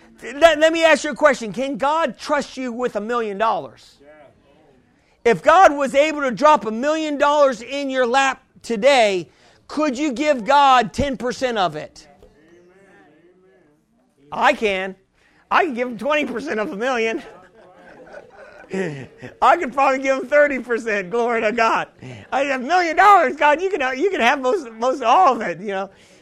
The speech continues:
Uh, but a million dollars, could you do it? But some people can't. And I'm gonna say this, if you can't give God a dime out of a dollar,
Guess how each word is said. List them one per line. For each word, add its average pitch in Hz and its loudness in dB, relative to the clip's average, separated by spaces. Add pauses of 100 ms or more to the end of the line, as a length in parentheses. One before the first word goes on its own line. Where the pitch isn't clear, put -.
(100)
Uh, 226 4
but 214 -2
a 226 -2
million 320 0
dollars, 285 0 (440)
could 320 -6
you 320 -2
do 294 2
it? - -6 (140)
But 247 -4
some 330 -2
people 277 -8
can't. 285 -12 (680)
And 240 2
I'm 320 0
gonna 311 -2
say 302 -6
this, 285 -8
if 226 -10
you 330 -4
can't 302 -4
give 247 -4
God 254 2
a 208 -4
dime 240 -6
out 208 -4
of 170 -6
a 170 -6
dollar, 180 -4